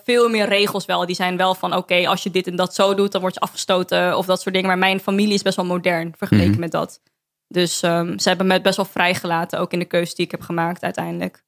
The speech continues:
Speaker 2: Waar, waar, waar is dat, waar is dat aan te wijten? Is dat omdat je vader al in
Speaker 1: Ja,
Speaker 2: Nederland woonde?
Speaker 1: ja, ja,
Speaker 2: Ja.
Speaker 1: ja, exact.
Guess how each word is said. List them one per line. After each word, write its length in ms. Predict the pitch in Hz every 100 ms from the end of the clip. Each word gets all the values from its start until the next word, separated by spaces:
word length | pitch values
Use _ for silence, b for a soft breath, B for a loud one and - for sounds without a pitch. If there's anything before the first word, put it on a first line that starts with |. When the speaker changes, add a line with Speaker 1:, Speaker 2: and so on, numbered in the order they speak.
| _ -
Speaker 2:
Waar, 260 | - 113 120
waar, 200 | 117 110
waar 260 | 113 110 104
is 100 | -
dat, 120 | 104
waar 180 | 107 107
is 80 |
dat 140 | 104 104
aan 100 | 107
te 80 | 107
wijten? 200 | 113 117
Is 60 |
dat 140 | 107 104
omdat 220 | 107 95
je 60 |
vader 340 | 101 107 104 101
al 300 | 110 104 -
in 100 | 127
Speaker 1:
Ja, 40 | 107
Speaker 2:
Nederland 260 | 107 107
woonde? 160 | 101 107
Speaker 1:
ja, 120 | 127
ja, 140 | 202 139
Speaker 2:
Ja. 100 | 87
Speaker 1:
ja, 200 | 185 -
exact. 420 | - - 170 -